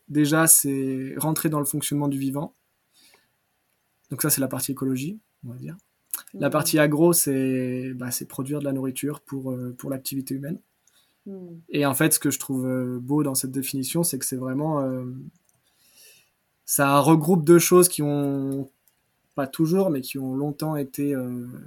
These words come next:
Speaker 1: été séparées, c'est-à-dire l'activité humaine et, entre guillemets, la nature et les écosystèmes de manière générale.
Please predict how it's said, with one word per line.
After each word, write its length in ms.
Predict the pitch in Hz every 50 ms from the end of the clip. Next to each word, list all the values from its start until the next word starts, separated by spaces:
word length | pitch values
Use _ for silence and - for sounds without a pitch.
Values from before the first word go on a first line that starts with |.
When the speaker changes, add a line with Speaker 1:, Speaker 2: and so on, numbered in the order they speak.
| - - -
Speaker 1:
été 180 | 131 131 - 131
séparées, 540 | - - 147 - - 131 127 143 170 180
c'est-à-dire 260 | 175 - 151 139 131 127
l'activité 480 | 131 131 127 - - - 131 131 -
humaine 380 | 135 135 139 143 143 139 127 - -
et, 360 | 143 139 143 139 135 135 - _ _ _ -
entre 120 | 143 -
guillemets, 240 | - 135 127 135 135
la 100 | 135 131
nature 460 | 131 131 131 - - 147 151 151 139
et 240 | 131 131 135 143 147 - _ _ _ _ _ _ _
les 140 | 143 131 127
écosystèmes 420 | 135 - 139 - - - - 143 135
de 80 | 135
manière 220 | 135 131 131 127 120
générale. 360 | 120 123 127 139 160 180